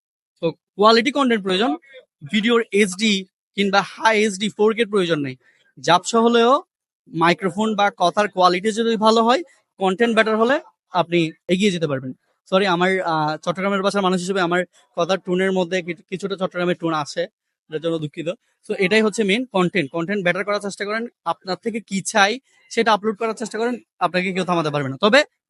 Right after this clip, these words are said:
কন্টিনিউয়াসলি করতে হবে, হাল ছেড়ে দেওয়া যাবে না। আজকে রিচ কম, একদিন হয়তো বা আপনার রিচটা আপ হবে। Facebook-এর অ্যালগরিদম হচ্ছে এমন, আপনি কনটেন্ট আপলোড করতে করতে হঠাৎ করে দেখবেন একটা ভিডিও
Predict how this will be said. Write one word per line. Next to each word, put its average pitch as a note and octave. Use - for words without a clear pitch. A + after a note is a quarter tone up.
কন্টিনিউয়াসলি A3
করতে G3
হবে, G#3
হাল F#3+
ছেড়ে F3
দেওয়া D#3
যাবে C#3
না। C3
আজকে D#3+
রিচ F#3
কম, B3
একদিন E3
হয়তো F3
বা F3
আপনার D#3+
রিচটা E3+
আপ D#3+
হবে। D3
Facebook-এর G#3+
অ্যালগরিদম G#3
হচ্ছে A3+
এমন, A3
আপনি F3+
কনটেন্ট F#3
আপলোড G3
করতে G#3
করতে G#3+
হঠাৎ G#3+
করে A#3
দেখবেন A3
একটা G3+
ভিডিও G3+